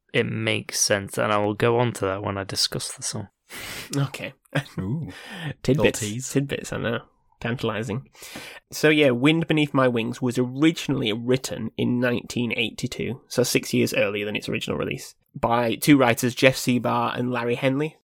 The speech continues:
Speaker 2: They'd had multiple big-time credits, but nothing on the level of what Wind Beneath My Wings would become.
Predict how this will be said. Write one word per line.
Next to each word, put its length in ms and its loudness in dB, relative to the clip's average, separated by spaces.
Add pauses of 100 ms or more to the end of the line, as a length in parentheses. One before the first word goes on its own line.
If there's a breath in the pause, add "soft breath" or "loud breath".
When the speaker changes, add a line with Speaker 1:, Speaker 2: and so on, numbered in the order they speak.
(120)
Speaker 2:
They'd 300 8
had 340 4
multiple 520 4
big-time 480 -4
credits, 320 -4
but 160 -4
nothing 840 4
on 280 -2
the 100 0
level 540 -4
of 400 -6 (140)
what 260 -2 (140)
Wind 280 0
Beneath 260 -2
My 140 -2
Wings 240 -6
would 140 -6
become. 400 -8